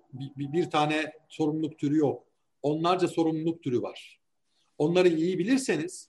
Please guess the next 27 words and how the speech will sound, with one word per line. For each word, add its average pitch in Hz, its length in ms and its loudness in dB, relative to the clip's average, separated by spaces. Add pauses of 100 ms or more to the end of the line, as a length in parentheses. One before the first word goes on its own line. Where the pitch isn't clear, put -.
yerli 147 420 2
yerinde 151 320 4
nasıl 180 260 -4
kullanacağınızı 123 640 -6
bilirseniz 202 600 -8 (440)
o 185 100 4
zaman, 185 400 0 (380)
e, 147 60 0 (920)
nasıl 175 260 -4
söyleyeyim, 160 320 -2
böyle 143 160 2
alakasız 151 640 0
sonuçlar 135 460 -4
çıkarmazsınız, 185 880 -4 (460)
e, 131 400 -4
ve, 139 260 -2 (220)
e, 143 40 -6
hukuk 156 480 -6
tekniği 147 400 2
bakımından 139 500 -2
işte 156 200 -4
yanlış 156 300 0
sonuçlara 147 460 -4
varmazsınız. 143 800 -4 (480)
O 185 120 6
yüzden 196 380 0
de 240 240 2